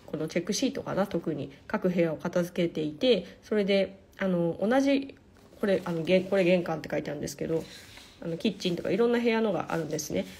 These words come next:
このチェックシートの方で、あの、結構似たような傾向が各部屋でこうチェックしてみて分かってよかったみたいな声もね、いただきましたね。なんでね、活用できるかなと思います。はい。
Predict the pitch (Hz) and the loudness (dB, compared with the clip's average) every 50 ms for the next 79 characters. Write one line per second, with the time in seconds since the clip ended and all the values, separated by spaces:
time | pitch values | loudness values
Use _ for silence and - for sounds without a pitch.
0 | - - - 208 202 202 202 220 - - 226 - - 226 - - 143 143 165 170 | -20 -8 -4 -2 -2 0 0 -2 -2 -2 -4 -2 -2 -2 -2 -2 -4 -4 -4 -4
1 | 165 156 - - - - - - - - _ - - 220 247 247 233 - - 202 | -4 -4 -6 -6 -10 -14 -20 -20 -20 -20 _ -10 0 4 4 4 4 4 0 -2
2 | 180 170 175 - 254 - - 165 175 196 185 247 254 262 262 254 240 202 175 - | 0 0 2 0 2 2 2 2 2 2 4 4 4 4 4 4 4 2 2 -2
3 | - - - 170 165 165 - 175 165 160 170 170 - - 185 185 180 170 175 165 | -2 0 0 0 0 2 2 2 2 2 2 0 0 0 0 0 0 0 0 -2
4 | 165 160 160 151 - - - 196 214 233 196 - - 156 156 - 226 220 - 180 | -2 -4 -6 -6 -8 -10 -4 2 2 2 2 2 -2 -4 2 2 2 2 2 0
5 | 180 - - 185 196 196 196 226 185 160 160 - - 185 185 - - - 226 180 | 0 0 0 0 0 2 2 0 0 0 -2 0 -2 -2 -4 -2 2 2 2 2
6 | - - - - - - 180 - 165 156 - - 185 175 160 147 - 147 143 156 | 2 -4 -10 -16 -6 -4 -2 0 0 -2 0 0 2 2 2 0 -2 -4 -4 -6
7 | 151 - 180 160 156 151 156 165 180 170 156 - 170 165 165 165 - 170 165 170 | -2 0 2 2 2 0 0 0 0 0 0 0 -2 -2 -2 -2 -2 0 0 0
8 | 170 - - 160 165 175 170 170 170 - - - - - 196 180 165 160 151 156 | -2 -4 -6 -4 -2 0 0 0 -2 -6 -14 -20 -14 -6 -4 -4 -2 -2 -4 -6
9 | 165 - - 170 - - 170 170 170 170 - 208 190 185 - - 190 202 180 185 | -6 -6 -8 -10 -4 -2 -2 0 0 -2 -2 -2 -4 -4 -2 0 0 0 0 0
10 | - 151 165 170 190 202 202 202 202 202 202 - - - - - - - - - | -4 -4 -2 0 0 0 2 2 2 2 0 0 -8 -14 -18 -20 -20 -20 -20 -20
11 | - - - - - - - - - - - - - - - - - - - 240 | -20 -20 -20 -20 -20 -20 -20 -20 -20 -20 -20 -20 -20 -20 -20 -20 -20 -4 0 0
12 | 247 - | 0 0